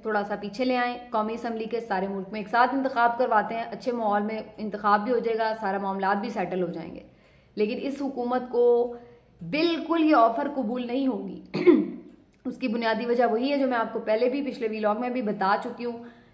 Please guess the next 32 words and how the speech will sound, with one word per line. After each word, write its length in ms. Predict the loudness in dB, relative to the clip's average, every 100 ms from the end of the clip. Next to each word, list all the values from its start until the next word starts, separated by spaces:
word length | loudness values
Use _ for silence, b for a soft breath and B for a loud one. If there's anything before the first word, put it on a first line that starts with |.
| -4
कि 80 | -4
इस 300 | -2 -6 0
वक्त 280 | 0 0 -4
इलेक्शन 300 | -4 -4 -6
में 160 | -2
जाना 240 | 0 2 0
इनके 280 | -2 -4
लिए 140 | -4 -2
इनकी 220 | -4 -6
सियासी 380 | -4 -4 -4 -4
मौत 360 | 2 4 6 6
है 360 | 2 0 -10 -2
और 120 | 0
यही 200 | 2 2
वजह 240 | 4 4 2
है 100 | 0
कि 80 |
ये 140 | 0 0
लोग 160 | 0
किसी 240 | -4 -6 -6
सूरत 300 | -2 4 4
भी 160 | 4
इलेक्शन 360 | 0 -2 -2 -6
में 80 | -4
नहीं 260 | -4 -2
जाएंगे, 360 | -2 -2 -2 -4
भले 340 | -4 -2 2
इनको 600 | 2 2 -4 0 -2 -2 B B B
इसके 260 | -10 -2 -2
लिए 180 | 0 -4
कितना 340 | -6 -2 0
ही, 460 | 0 -2 -4 -4